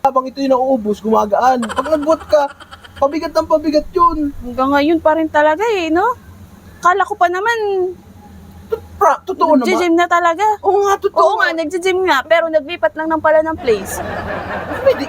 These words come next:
Speaker 1: di ko naman alam
Speaker 2: Pero
Speaker 1: yun.
Speaker 2: ako yung walang tiwala sa mga ganyan mo, nakasapatos ka pa eh.
Speaker 1: Mag-gym nga lang talaga ako, hindi ko naman alam na nandun
Speaker 2: Naku,
Speaker 1: sila.
Speaker 2: koy, tigil-tigilan mo.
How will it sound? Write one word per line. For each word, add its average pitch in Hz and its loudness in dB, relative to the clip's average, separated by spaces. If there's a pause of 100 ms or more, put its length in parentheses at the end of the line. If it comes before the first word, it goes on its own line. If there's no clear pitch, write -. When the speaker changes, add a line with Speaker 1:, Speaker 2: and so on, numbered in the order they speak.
Speaker 1:
di 370 2
ko 440 4
naman 508 0
alam 453 0
Speaker 2:
Pero 415 2
Speaker 1:
yun. 262 4
Speaker 2:
ako 285 0
yung 302 0
walang 294 2
tiwala 294 2
sa 294 -4
mga 285 2
ganyan 285 2
mo, 320 2
nakasapatos 254 0
ka 277 -4
pa 339 -4
eh. 294 -4 (1900)
Speaker 1:
Mag-gym 466 -2
nga 508 4
lang 508 0
talaga 480 2
ako, 427 -4 (100)
hindi 453 -2
ko 440 0
naman 427 0
alam 403 0
na 403 0
nandun 427 2
Speaker 2:
Naku, 320 2
Speaker 1:
sila. 311 4
Speaker 2:
koy, 466 2
tigil-tigilan 370 0
mo. 403 2